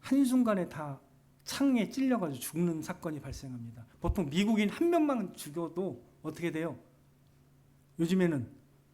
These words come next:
어, 군, 군사적 행동을 할 수 있는 나라가 미국이잖아요. 근데 미국에서 어떻게 해요? 에콰도르에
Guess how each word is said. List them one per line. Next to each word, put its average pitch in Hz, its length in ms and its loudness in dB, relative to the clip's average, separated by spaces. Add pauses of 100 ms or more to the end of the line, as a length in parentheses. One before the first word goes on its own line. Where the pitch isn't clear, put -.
(300)
어, 139 340 -6 (120)
군, - 300 -4 (160)
군사적 190 460 2
행동을 240 340 4
할 240 80 2
수 240 100 -4
있는 170 320 0
나라가 147 340 -2
미국이잖아요. 151 840 -4 (180)
근데 180 160 0
미국에서 208 540 4
어떻게 175 200 -4
해요? 262 180 0 (220)
에콰도르에 196 720 4